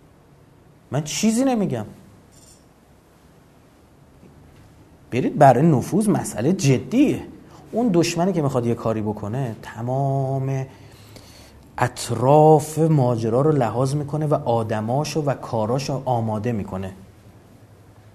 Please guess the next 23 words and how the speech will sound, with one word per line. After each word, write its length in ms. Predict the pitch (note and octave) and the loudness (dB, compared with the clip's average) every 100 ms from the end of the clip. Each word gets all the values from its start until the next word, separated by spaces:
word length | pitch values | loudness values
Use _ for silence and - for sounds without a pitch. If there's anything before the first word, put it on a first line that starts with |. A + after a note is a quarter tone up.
| - - - - - - - - - - | -20 -20 -20 -20 -20 -20 -20 -20 -20 -14
برید 240 | - C#3 B2 | -4 -2 -2
نگاه 280 | A2+ C3 C3+ | -2 -2 -2
کنید، 240 | G#2+ G#2 | -8 -6
ببینید. 280 | A#2 B2 A2 | -6 -6 -6
بنده 260 | G#2 G2+ | -8 -6
اون 100 | A#2 | -6
موقع، 300 | A2 G2+ A2 A#2 - - | -6 -6 -6 -8 -10 -16
اشتباه 220 | - G#2+ | -10 -8
نکنم، 120 | A#2+ | -8
توییت 260 | - G#2+ A2 | -6 -6 -4
هم 120 | A2 | -4
زدم، 260 | F#2+ F#2 - - - - - - - - D3 | -6 -8 -14 -20 -20 -20 -20 -20 -20 -14 -8
گفتم: 320 | C#3+ - A2+ | -8 -8 -6
"من 200 | A#2+ C3 | -4 -2
مجموع 420 | A2 A2 A2+ D#3+ | -2 -4 -4 -2
این 100 | F#3 | -2
اتفاقات، 540 | C3+ - - B2 E3 | -4 -8 -4 -2 -2
می‌گم، 180 | F3 C#3+ | -4 -4
ما 140 | D#3+ C#3+ | -4 -4
شورش 380 | - G#2+ G#2 | -6 -8 -8
در 180 | - F#2+ | -8 -10
پیش 200 | F#2 - | -12 -16
داریم." 360 | - F#2+ F#2+ | -14 -14 -14